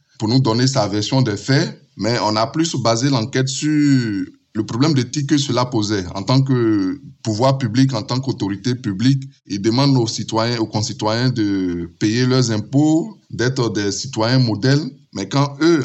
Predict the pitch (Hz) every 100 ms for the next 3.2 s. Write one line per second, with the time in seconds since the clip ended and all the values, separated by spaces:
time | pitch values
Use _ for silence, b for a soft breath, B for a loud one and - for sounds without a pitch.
0 | - 110 131 135 123 - 104 107 127 135
1 | 143 - - _ _ 110 110 107 - 107
2 | 110 107 113 135 143 - - 98 95 139
3 | 156